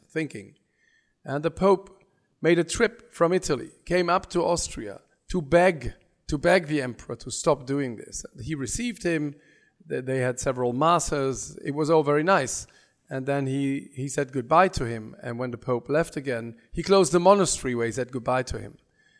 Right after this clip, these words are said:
Uh, so that, that shows that not all Habsburgs were devout, uh, friends of the pope, but, but Blessed Karl, for instance, was one of the few people to accept the, the call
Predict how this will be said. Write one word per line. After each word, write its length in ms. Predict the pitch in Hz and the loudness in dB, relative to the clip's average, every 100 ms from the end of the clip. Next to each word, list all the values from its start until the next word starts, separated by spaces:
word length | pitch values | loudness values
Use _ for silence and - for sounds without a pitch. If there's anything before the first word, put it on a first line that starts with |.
| _ - | _ -6
Uh, 220 | 131 131 | -2 -2
so 240 | - 156 | 0 2
that, 340 | 151 165 165 - _ _ - | 4 4 2 -6 _ _ 0
that 160 | 214 | 2
shows 280 | - 233 226 | 8 8 10
that 120 | 214 | 8
not 200 | 202 202 | 6 4
all 240 | - 202 202 | 6 8 8
Habsburgs 560 | 185 190 - 185 170 | 6 0 -2 0 0
were 120 | 160 156 | 2 2
devout, 640 | 151 151 151 147 147 - - _ _ - | 4 6 6 6 2 -8 -14 _ _ -6
uh, 160 | 139 | -2
friends 300 | 139 180 165 | 2 2 2
of 80 | 147 | 0
the 60 | 151 | 2
pope, 240 | 247 262 | 4 4
but, 400 | 175 165 156 156 | 2 -2 -8 -2
but 160 | 165 160 | 0 2
Blessed 320 | 175 175 170 | 0 0 -2
Karl, 280 | 165 160 165 | 4 6 4
for 220 | - 156 | 2 0
instance, 360 | 151 - 165 151 | 0 -4 -6 -6
was 140 | 135 | -4
one 140 | 143 | -4
of 100 | 143 | -4
the 80 | - | -6
few 220 | - 160 | -6 -6
people 560 | 147 147 139 131 131 - _ _ _ _ _ | -4 -6 -4 -2 -2 -6 _ _ _ _ _
to 160 | - - | -6 -4
accept 640 | - - 175 170 - - - | -4 2 2 2 -8 -16 -8
the, 360 | 127 135 131 - | -4 -4 -6 -8
the 100 | 135 | -8
call 540 | - 202 180 147 - | 2 6 8 6 2